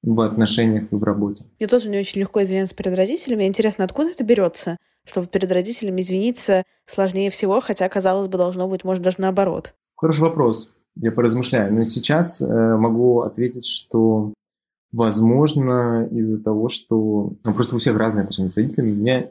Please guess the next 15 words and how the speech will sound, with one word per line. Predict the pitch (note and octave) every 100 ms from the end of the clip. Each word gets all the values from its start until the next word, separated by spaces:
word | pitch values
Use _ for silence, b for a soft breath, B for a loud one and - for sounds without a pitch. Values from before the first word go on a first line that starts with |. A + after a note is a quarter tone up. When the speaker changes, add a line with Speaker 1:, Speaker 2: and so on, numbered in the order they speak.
| -
Speaker 1:
родители | A2 A#2 A#2 A#2+
очень | A2+ A2+ C3
милые | B2+ A2 G#2
люди, | D3+ F3 - -
но | A#2+
у |
меня | B2+ C3+
с | C#3
ними | B2+ A#2
не | A#2 B2
самые | A#2 A#2+ A#2 A2
близкие | G#2+ G#2 - G#2+
отношения. | G2+ F#2+ - G2 - - _ -
То | A2
есть | G#2 G#2+ -